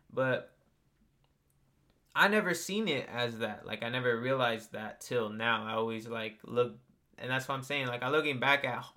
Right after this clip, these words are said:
all my high school experience. I impacted a lot of people without even knowing it.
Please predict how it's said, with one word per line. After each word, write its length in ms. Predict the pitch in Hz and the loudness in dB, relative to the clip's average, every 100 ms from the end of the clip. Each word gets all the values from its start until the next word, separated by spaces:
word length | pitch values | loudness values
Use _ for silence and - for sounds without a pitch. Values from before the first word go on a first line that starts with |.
| - | -8
all 300 | 131 139 143 | -2 0 0
my 160 | 135 | -2
high 180 | 127 135 | -4 -4
school 220 | 135 143 | -6 -6
experience. 480 | 127 127 143 156 151 - _ _ _ _ _ _ _ _ | -6 -4 -4 -2 -4 -10 _ _ _ _ _ _ _ _
I 220 | 131 156 | 2 4
impacted 720 | 175 170 180 156 - 151 143 120 | 4 2 2 2 2 -2 -2 -4
a 80 | 127 | -2
lot 180 | 143 151 | 2 2
of 80 | - | 2
people 380 | 160 - 139 | -6 -4 -2
without 260 | 127 127 127 | -2 0 0
even 220 | 123 117 | 0 -2
knowing 240 | 127 120 | -2 -2
it. 100 | 107 | -4